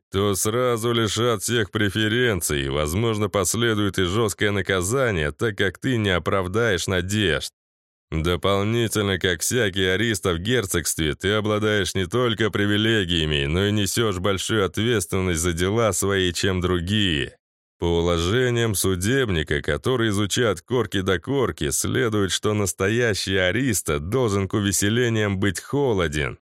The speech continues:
Только в трудах праведных и битвах может гореть его сердце. Непримиримость к разврату должна быть в его крови, как и в моей.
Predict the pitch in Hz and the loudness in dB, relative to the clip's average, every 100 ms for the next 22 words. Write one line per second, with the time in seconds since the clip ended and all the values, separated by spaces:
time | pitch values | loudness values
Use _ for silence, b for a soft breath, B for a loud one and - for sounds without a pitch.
0 | - 95 123 113 110 113 98 107 107 104 | -4 0 2 0 0 0 0 0 0 0
1 | 120 117 90 - 113 117 110 104 107 98 | 0 0 -2 -2 0 2 2 0 0 0
2 | 104 95 123 123 110 98 85 107 120 98 | 0 0 0 0 0 0 0 0 0 0
3 | 92 104 110 107 85 101 98 - 123 113 | 0 0 2 2 2 0 0 0 0 0
4 | 85 80 67 - 85 104 95 101 104 110 | 0 -2 -4 -4 -4 -2 0 0 0 0
5 | 117 113 95 - 98 95 87 117 120 90 | 0 0 -2 0 0 0 0 0 0 0
6 | 85 95 95 101 117 101 92 104 104 101 | 0 0 0 0 0 0 0 0 0 0
7 | - 104 107 117 120 78 127 113 92 90 | 0 0 0 0 0 0 -2 0 0 2
8 | 101 95 101 104 78 60 | 2 2 2 2 0 -2